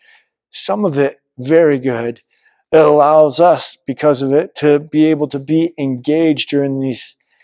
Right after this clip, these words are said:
days of social distancing, to still get the gospel out, and some of it not so good, right?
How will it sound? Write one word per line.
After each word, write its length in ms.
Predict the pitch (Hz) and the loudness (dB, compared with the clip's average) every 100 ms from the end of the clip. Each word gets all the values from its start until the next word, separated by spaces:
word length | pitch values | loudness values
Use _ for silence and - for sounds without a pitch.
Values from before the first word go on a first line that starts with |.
| _ _ - | _ _ 0
days 260 | 151 143 | 0 0
of 100 | 131 | -4
social 420 | - 156 143 - | -6 -4 -4 -4
distancing, 720 | 131 147 143 - 139 - 131 113 | -6 -6 -6 -6 -6 -6 -6 -8
to 80 | |
still 320 | 113 - 165 147 | -8 -2 -2 -2
get 240 | 160 - | -4 -6
the 80 | 123 | -8
gospel 640 | - 95 160 - - 127 | -6 -6 -6 -8 -8 -12
out, 220 | 113 113 - _ _ _ - | -12 -14 -20 _ _ _ -12
and 120 | 120 | -6
some 300 | - 156 151 | -6 -4 -6
of 140 | 135 | -6
it 260 | 120 120 - _ _ _ _ | -4 -6 -8 _ _ _ _
not 320 | 123 127 - | -8 -8 -6
so 240 | - 131 | -2 -2
good, 400 | 117 120 110 104 - _ _ - | -2 -4 -4 -8 -16 _ _ -2
right? 300 | 143 185 | 0 0